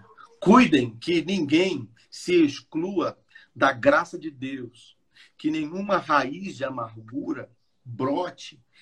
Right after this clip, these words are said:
e cause perturbação, contaminando muitos. Então veja que a amargura não só contamina a pessoa, mas contamina outros também, né? E a amargura,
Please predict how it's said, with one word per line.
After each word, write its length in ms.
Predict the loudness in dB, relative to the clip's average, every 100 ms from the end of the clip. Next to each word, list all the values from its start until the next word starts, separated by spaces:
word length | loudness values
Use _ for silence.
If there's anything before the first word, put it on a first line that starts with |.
| _
e 140 | -4 -4
cause 600 | 2 4 4 2 -6 -12 _
perturbação, 1200 | -6 -6 -10 -10 -8 -2 -2 -2 -8 -8 -6 -8 _ _ _ _ _
contaminando 1000 | -6 -6 -6 -6 -4 -4 -6 -6 -6 -6
muitos. 800 | -6 -8 -8 -12 -20 -20 -20 _ _ _ _ -8 2
Então 300 | 4 2 4
veja 360 | 4 4 0
que 120 | 2
a 60 | 2
amargura 580 | 4 -2 -6 -12 -10 -10
não 220 | -12 -16
só 300 | -18 -10 -8
contamina 680 | -8 -10 -8 -6 -6 -6 -8
a 40 | -6
pessoa, 560 | -6 -4 -4 -4 -8 _ _ _
mas 160 | -8 -8
contamina 580 | -8 -8 -6 -4 -4 0
outros 720 | 4 4 2 -6 -10 -8 -10
também, 640 | -10 -8 -4 -2 -2 -6 -12 -14
né? 280 | -4 -4 -4 _ _ _ _ -20 -20 -20 -20 -6
E 720 | -2 0 0 0 -2 -6 -12 -18 _ _ _ _ _ _ _ _
a 640 | 6 8 8 4 -2 -8
amargura, 840 | -10 -10 -14 -14 -12 -10 -8 -8